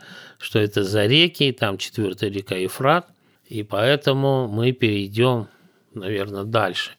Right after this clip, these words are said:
«И взял Господь Бог человека, которого создал, и поселил его в саду Эдемском, чтобы возделывать его и хранить его».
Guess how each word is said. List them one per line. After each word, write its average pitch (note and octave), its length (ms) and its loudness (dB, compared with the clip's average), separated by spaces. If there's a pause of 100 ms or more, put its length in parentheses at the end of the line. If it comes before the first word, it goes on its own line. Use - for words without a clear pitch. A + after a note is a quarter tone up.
(440)
«И G#2 60 -6
взял D3 280 4
Господь B2+ 380 2
Бог B2 240 2
человека, A#2 680 2
которого B2+ 520 4
создал, A2 580 2
и G#2 60 0
поселил A2+ 500 2
его B2+ 260 2
в - 80 -8
саду A2+ 480 2
Эдемском, C#3 680 0 (340)
чтобы G#2 300 0
возделывать G#2+ 840 2
его A#2 200 0
и A2 80 0
хранить G#2+ 580 -2
его». - 280 -12